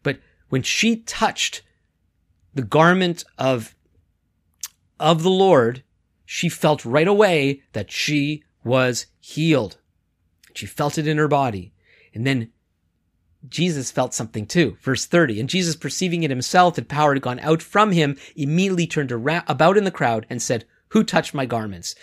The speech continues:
Now this is ha-, this must, this is one of the funniest moments in Scripture. And the disciples pick up on it. They say in verse thirty-one,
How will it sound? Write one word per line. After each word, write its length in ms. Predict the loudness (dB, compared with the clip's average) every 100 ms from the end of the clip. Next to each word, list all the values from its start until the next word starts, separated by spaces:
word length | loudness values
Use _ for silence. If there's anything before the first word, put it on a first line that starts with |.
| -6 -2
Now 60 |
this 180 | 0 -2
is 120 | -6 -10 -4
ha-, 220 | -4 -4 _ _ -2
this 180 | 0
must, 320 | 0 -2 -4 -10
this 200 | -10 -10
is 180 | -12 -6
one 180 | -2
of 80 | -2
the 120 | -2
funniest 720 | -6 -6 -4 0 0 0 -2 -10 -8
moments 580 | 2 2 2 0 -6 -10 _ _
in 340 | -2 0 0 -4 _
Scripture. 720 | -10 -4 -4 -4 -8 -10 -14 -20 -20 -4
And 240 | -2 2
the 240 | 4 2 -2 -6
disciples 460 | -2 2 2 2 -2
pick 220 | -4 0
up 200 | 0 0
on 140 | -6
it. 100 | -8
They 100 | -8
say 180 | -4 -2
in 120 | 0
verse 220 | -2 -2
thirty-one, 600 | -4 -4 0 2 2 0